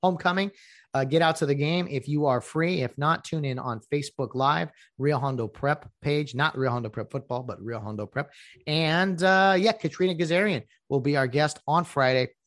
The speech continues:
You don't wanna miss that. I think you'll learn something, get inspired, motivated, uh, in, in some walk of life, whatever it is for you guys. But guys,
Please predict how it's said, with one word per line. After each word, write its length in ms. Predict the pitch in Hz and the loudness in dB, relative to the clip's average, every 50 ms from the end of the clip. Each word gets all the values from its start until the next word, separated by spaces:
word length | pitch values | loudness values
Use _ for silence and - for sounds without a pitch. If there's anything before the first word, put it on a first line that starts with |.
| _ _ _ _ | _ _ _ _
You 80 | - 131 | -2 -2
don't 140 | 135 127 131 | 0 0 0
wanna 120 | 127 127 | -2 -2
miss 200 | 127 123 - - | -2 -4 -4 -2
that. 280 | - 139 131 127 - - _ _ _ _ _ _ _ _ _ _ _ _ | 0 0 0 0 -2 -6 _ _ _ _ _ _ _ _ _ _ _ _
I 60 | - | -10
think 200 | 113 - 127 104 | -8 -6 -6 -4
you'll 120 | 120 117 110 | -4 -4 -2
learn 180 | 123 127 123 | -2 -4 -4
something, 400 | - - 127 113 - 120 113 123 - _ _ _ _ - | -4 -4 -6 -6 -6 -8 -12 -12 -14 _ _ _ _ -6
get 160 | 135 123 113 | -6 -6 -6
inspired, 460 | 107 - - - 123 117 120 120 113 | -6 -10 -8 -4 -4 -2 -2 -2 -2
motivated, 520 | 113 120 117 113 104 113 107 107 110 104 - - _ _ _ _ _ - | -2 -4 -4 -4 -4 -4 -4 -2 -4 -6 -8 -10 _ _ _ _ _ -8
uh, 260 | 107 107 104 101 101 | -6 -6 -6 -6 -6
in, 120 | 95 107 107 | -8 -10 -10
in 160 | - 117 107 | -10 -10 -10
some 260 | 101 - - 117 110 | -10 -8 -8 -8 -6
walk 240 | 107 107 107 104 - | -6 -6 -6 -6 -6
of 80 | 107 101 | -6 -6
life, 280 | 101 101 101 98 - | -6 -6 -6 -8 -8
whatever 280 | - 107 104 101 95 98 | -8 -8 -8 -8 -8 -8
it 60 | 95 | -10
is 140 | 95 98 - | -10 -10 -12
for 140 | - - 95 | -12 -10 -10
you 100 | 92 92 | -8 -8
guys. 280 | 98 92 90 95 - | -8 -8 -8 -10 -10
But 220 | - - 95 92 - _ _ _ _ _ _ - | -12 -12 -12 -12 -14 _ _ _ _ _ _ -2
guys, 400 | 135 127 131 127 120 - - | 0 2 2 2 0 -2 -6